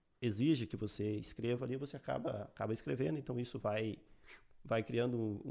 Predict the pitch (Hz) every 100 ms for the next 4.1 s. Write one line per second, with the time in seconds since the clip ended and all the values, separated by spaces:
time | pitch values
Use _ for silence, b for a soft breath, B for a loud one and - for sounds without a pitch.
0 | 123 - 123 123 120 120 123 156 139 143
1 | 311 - - 131 139 131 - 113 113 113
2 | 117 - 104 101 - - _ - - 107
3 | 104 101 90 90 87 87 - - - -